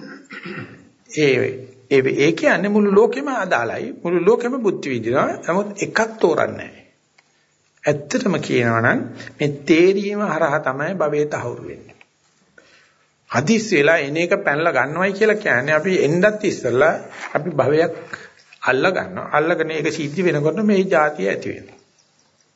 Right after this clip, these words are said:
ඒක නිසා මම කියන්නේ මම මේ දැන් නිදර්ශනේ සීයට සීයක්ම හරියයි කියලා. නමුත් මම හිතනවා මේකෙන් සෑහෙන හොඳ සම්මාදිට්ඨිය කියන්නේ මොකද්ද? යෝනිසෝමනසිකාරය කියන්නේ මොකද්ද?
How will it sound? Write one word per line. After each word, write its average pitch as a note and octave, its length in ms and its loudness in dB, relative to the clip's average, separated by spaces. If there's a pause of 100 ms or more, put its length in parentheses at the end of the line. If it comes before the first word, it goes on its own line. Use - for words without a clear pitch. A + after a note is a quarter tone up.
(260)
ඒක E3+ 180 0
නිසා D#3+ 320 0
මම C3+ 300 -2
කියන්නේ D#3 500 0
මම D3+ 220 0
මේ C#3 180 -2
දැන් B2+ 220 2
නිදර්ශනේ C#3+ 520 0
සීයට C3 380 0
සීයක්ම C3+ 500 -2 (540)
හරියයි F3 460 2
කියලා. B2+ 220 -4
නමුත් C3+ 240 -8
මම C3+ 180 -6
හිතනවා C3+ 320 -2
මේකෙන් C3+ 380 -2
සෑහෙන C#3 520 4
හොඳ C#3 260 -4 (680)
සම්මාදිට්ඨිය D3 680 0
කියන්නේ C#3 260 -4
මොකද්ද? A#2 400 -4 (1040)
යෝනිසෝමනසිකාරය D3+ 840 2
කියන්නේ C#3+ 240 -2
මොකද්ද? A#2+ 440 -2